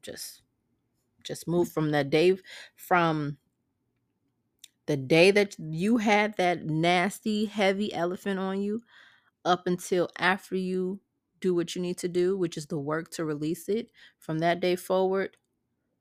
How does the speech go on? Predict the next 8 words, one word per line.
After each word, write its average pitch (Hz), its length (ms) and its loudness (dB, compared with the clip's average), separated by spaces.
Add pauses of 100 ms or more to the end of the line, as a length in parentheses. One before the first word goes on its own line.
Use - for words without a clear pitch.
(140)
forget 165 320 -4
about - 260 -4
it. - 100 -16 (260)
Move 170 280 0
on. 151 300 -6 (600)
Leave 180 180 2
it 175 80 0
alone. 170 440 -6